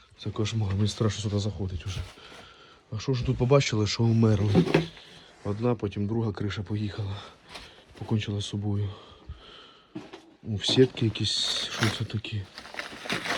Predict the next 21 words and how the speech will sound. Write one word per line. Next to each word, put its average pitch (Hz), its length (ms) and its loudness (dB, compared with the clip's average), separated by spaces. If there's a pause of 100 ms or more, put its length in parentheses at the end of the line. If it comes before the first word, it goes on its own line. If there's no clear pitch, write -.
(560)
Це 120 60 2
якийсь 110 360 2 (580)
гамак. 113 560 8 (1040)
Гамак, 110 480 2 (120)
да, 107 40 4
гамак. 104 640 2 (920)
Сундук, 120 480 2
а 107 40 -2
що - 100 4
в - 60 8
цьому 117 160 4
сундуку, 117 380 -2
кстати? 98 400 -2
Я 110 180 4 (960)
завжди 117 320 4
хотів 113 320 2
дивитися, 120 440 4 (880)
що - 320 -2
в 120 60 -2
цьому 120 180 -2
сундуку. 113 500 0